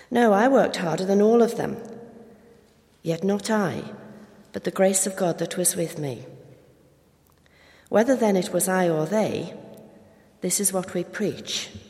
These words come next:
and this is what you believed." This is the word of the Lord. Hear the gospel of our Lord Jesus Christ in ac-, according to John.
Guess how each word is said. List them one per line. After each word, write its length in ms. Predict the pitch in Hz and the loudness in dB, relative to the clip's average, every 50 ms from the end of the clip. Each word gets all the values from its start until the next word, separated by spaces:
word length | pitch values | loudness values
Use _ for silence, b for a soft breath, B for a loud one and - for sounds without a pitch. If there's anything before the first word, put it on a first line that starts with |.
| - - b b b b b b b b b b | -20 -20 b b b b b b b b b b
and 120 | 180 180 165 | -4 -4 -2
this 200 | 196 190 - 208 | 0 0 0 0
is 100 | 190 - | -2 -2
what 300 | 175 185 185 - - 156 | -4 -4 -4 -6 -6 -6
you 120 | 151 143 | -6 -4
believed." 760 | - - 156 156 165 160 143 123 - - - - - - - - - - - - - _ _ _ _ _ _ _ _ _ _ _ _ _ _ _ _ B B B B B B B B B B B B | -4 -6 -4 -2 -2 -2 -2 -2 -6 -10 -12 -14 -16 -16 -18 -18 -20 -20 -20 -20 -20 _ _ _ _ _ _ _ _ _ _ _ _ _ _ _ _ B B B B B B B B B B B B
This 180 | - 185 - - | -10 -8 -6 -4
is 100 | 185 - | -4 -4
the 100 | - 175 | -2 0
word 240 | 175 160 156 156 160 | 2 2 2 0 -2
of 100 | 156 - | -6 -8
the 60 | 165 | -6
Lord. 400 | 160 160 151 139 135 127 117 - - - - - - - - - - - - _ - - - - - - - - - - - - - 85 - - 87 - - - 90 87 - - - - - - - - - _ - B B B B B B B B B B B B B B B B B | -4 -2 -2 -2 -4 -6 -8 -12 -14 -16 -18 -20 -20 -20 -20 -20 -20 -20 -20 _ -20 -20 -20 -20 -20 -20 -20 -20 -20 -18 -18 -18 -16 -16 -16 -16 -16 -16 -18 -18 -18 -20 -20 -20 -20 -20 -20 -20 -20 -20 -20 _ -20 B B B B B B B B B B B B B B B B B
Hear 240 | - 196 202 208 214 | 0 2 4 4 4
the 80 | 214 208 | 2 2
gospel 460 | 214 190 170 165 - - - 175 170 | 2 2 2 2 2 2 2 2 0
of 100 | 160 165 | 0 0
our 160 | 160 156 160 | 0 0 0
Lord 260 | 165 170 170 170 170 | 2 2 0 0 -2
Jesus 380 | - 175 165 160 - 170 - - | -2 -2 -2 -2 0 0 -2 -2
Christ 640 | - - 180 147 131 123 127 - - - - - - - - - B B B B B B B B B B B B B B - - - - - | -2 -4 -4 -4 -4 -4 -4 -2 -2 -2 -4 -6 -12 -16 -20 -20 B B B B B B B B B B B B B B -20 -20 -20 -6 -2
in 100 | 170 160 | 0 0
ac-, 180 | 165 160 - - | 0 0 -2 -2
according 500 | - 165 160 - - 180 170 170 170 165 160 | 0 0 0 4 4 6 6 6 4 0 0
to 120 | - 170 - | -2 -2 -2
John. 400 | - 175 160 143 131 120 120 | 0 0 0 0 0 -2 -4